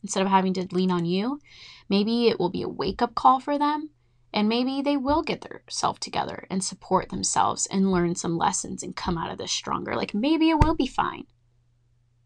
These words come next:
Maybe it will be great. And that's okay. Whatever,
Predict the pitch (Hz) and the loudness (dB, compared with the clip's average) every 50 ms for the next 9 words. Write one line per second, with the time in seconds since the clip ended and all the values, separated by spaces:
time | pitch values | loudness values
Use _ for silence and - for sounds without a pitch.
0 | _ _ _ _ - 214 233 262 277 277 294 285 262 269 - 285 302 247 165 - | _ _ _ _ 0 2 4 4 6 4 4 4 2 2 4 6 6 6 6 2
1 | - - - - - _ _ - 190 190 202 226 247 262 - 277 262 - 262 262 | -2 -14 -20 -20 -20 _ _ -2 2 4 6 6 6 6 4 0 0 4 6 6
2 | 269 254 - - _ _ _ _ _ _ - 220 247 262 269 277 - | 6 6 4 -2 _ _ _ _ _ _ -2 0 0 0 -2 -2 -6